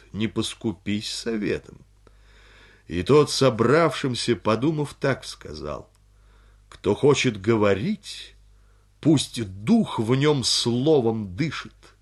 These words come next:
а если кто не глуп, пускай он слово слышит,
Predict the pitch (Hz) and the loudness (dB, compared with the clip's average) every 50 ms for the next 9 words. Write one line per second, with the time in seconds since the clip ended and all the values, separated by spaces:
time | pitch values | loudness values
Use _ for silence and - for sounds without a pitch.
0 | _ _ _ _ _ _ _ - - _ _ _ - - 85 92 95 101 104 95 | _ _ _ _ _ _ _ -20 -20 _ _ _ -8 -4 -2 -2 0 0 -2 -4
1 | - - 101 95 - - - 98 95 90 92 90 85 82 95 92 95 143 190 175 | -4 -6 -8 -10 -8 -4 -2 -2 -2 -2 -2 -6 -4 -4 -4 -2 -2 -2 -2 -4
2 | - - - - _ - - - - _ - - 98 - - - - - 110 123 | -6 -12 -20 -20 _ -20 -20 -20 -20 _ -10 -8 -6 -6 -6 -6 -2 2 2 4
3 | 131 131 127 120 101 - - - - 98 92 95 113 135 151 147 131 123 110 - | 4 2 2 0 -2 -4 -4 -4 -4 -4 0 2 4 4 4 4 2 0 -2 -2
4 | - - - 90 87 101 156 202 196 - - - - - _ _ - - - | -6 -8 -8 -8 -6 -6 -6 -6 -8 -10 -10 -12 -12 -14 _ _ -20 -20 -20